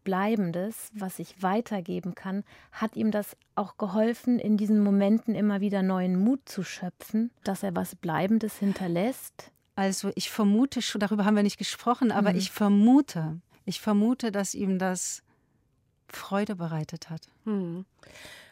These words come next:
Speaker 3: Habt ihr eigentlich heute noch Kontakt? Weißt du, wie es der Familie von Felix heute geht?
Speaker 2: Mhm.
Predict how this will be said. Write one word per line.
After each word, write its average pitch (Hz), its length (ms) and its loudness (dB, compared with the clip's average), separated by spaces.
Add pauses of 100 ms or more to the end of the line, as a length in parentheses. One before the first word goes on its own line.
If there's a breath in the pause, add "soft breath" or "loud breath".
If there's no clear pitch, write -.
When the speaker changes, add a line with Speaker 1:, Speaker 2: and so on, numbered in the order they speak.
(160 loud breath)
Speaker 3:
Habt - 240 -12
ihr 226 120 -2
eigentlich 202 420 -4
heute 202 300 -2
noch 185 340 -6
Kontakt? - 580 -10
Weißt 175 260 -10
du, 226 80 -6
wie 202 60 -6
es 202 120 -10
der 196 140 -6
Familie 190 400 -4
von 190 180 -6
Felix - 400 -8
heute 180 200 -6
geht? 196 380 -6
Speaker 2:
Mhm. 190 340 -2